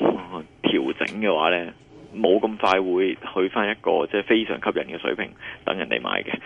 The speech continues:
噉而家你話係唔係真係，呃，即係宏觀個假設啦，即係出邊印錢啊，或者係負利率嗰樣嘢，係咪真係宏觀假設有個改變？而家五十五十咯。噉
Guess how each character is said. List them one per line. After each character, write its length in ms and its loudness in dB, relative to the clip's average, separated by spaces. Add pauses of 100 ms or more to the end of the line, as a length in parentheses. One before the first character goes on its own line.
(300)
噉 100 2 (180)
而 220 -2
家 160 4
你 140 6
話 280 0
係 220 2
唔 140 -18
係 160 2
真 220 -2
係， 640 0
呃， 560 -2
即 120 4
係 80 8
宏 300 -2
觀 180 0
個 120 4
假 180 0
設 180 -6
啦， 200 -4 (100)
即 80 -2
係 200 -2 (140)
出 140 0 (100)
邊 180 -2 (680)
印 260 2
錢 320 -4
啊， 340 -4
或 140 -4
者 260 -2
係 360 -2 (360)
負 140 2
利 140 8
率 60 4 (120)
嗰 140 4
樣 100 2
嘢， 180 -4
係 120 -4
咪 140 -6
真 180 -4
係 280 -4 (460)
宏 240 -2
觀 160 -2
假 140 4
設 180 0
有 180 2
個 360 2
改 220 2
變？ 180 -4 (120)
而 60 -6
家 120 4 (120)
五 60 -12
十 200 -2
五 320 -6
十 120 4
咯。 140 2 (840)
噉 220 0